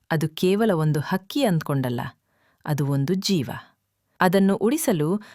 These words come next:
ಅವನು ತನ್ನೆಲ್ಲ ಪ್ರಯತ್ನವೂ ಮಾಡಿದ ಜೀವ. ದಯೆ ಎಂದಿಗೂ ವ್ಯರ್ಥವಾಗುವುದಿಲ್ಲ.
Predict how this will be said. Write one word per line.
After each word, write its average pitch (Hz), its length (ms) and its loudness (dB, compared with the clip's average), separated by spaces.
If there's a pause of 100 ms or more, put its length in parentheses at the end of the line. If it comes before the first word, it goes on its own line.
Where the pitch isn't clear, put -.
(120)
ಅವನು 180 240 4
ತನ್ನೆಲ್ಲ 240 640 2
ಪ್ರಯತ್ನವೂ 185 680 0
ಮಾಡಿದ 151 420 0
ಜೀವ. 185 280 -2 (920)
ದಯೆ 160 420 0 (320)
ಎಂದಿಗೂ 185 600 2
ವ್ಯರ್ಥವಾಗುವುದಿಲ್ಲ. 147 960 -2